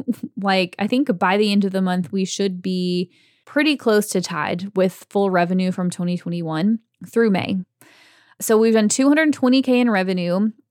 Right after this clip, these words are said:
and I haven't actually done the full math of what I paid myself, but I pay myself a W two salary because I have an S corp. My salary is set at one hundred thousand dollars right now.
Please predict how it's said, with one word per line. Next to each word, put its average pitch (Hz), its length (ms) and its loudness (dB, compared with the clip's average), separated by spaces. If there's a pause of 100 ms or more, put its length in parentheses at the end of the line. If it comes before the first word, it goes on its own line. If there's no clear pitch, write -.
and 190 720 0
I 196 60 -2
haven't 220 480 0
actually 214 340 0
done 202 160 0
the 196 140 0
full 196 240 -2
math 185 300 -2
of 175 180 -6
what 185 180 -2
I 180 100 2
paid 175 220 -4
myself, 170 420 -6
but 185 100 0
I 185 80 2
pay 247 200 0
myself 226 540 0
a 185 240 -2
W 202 360 0
two 202 180 -4
salary 185 420 0
because 196 320 -4
I 160 100 -8
have 175 160 -6
an 170 100 -4
S 165 160 -8
corp. 320 340 -2 (440)
My 196 120 0
salary 190 540 2
is 190 100 -2
set 180 140 -2
at 180 160 0
one 185 160 -2
hundred 202 320 -2
thousand 185 280 -2
dollars 180 340 0
right 190 140 -2
now. 214 320 0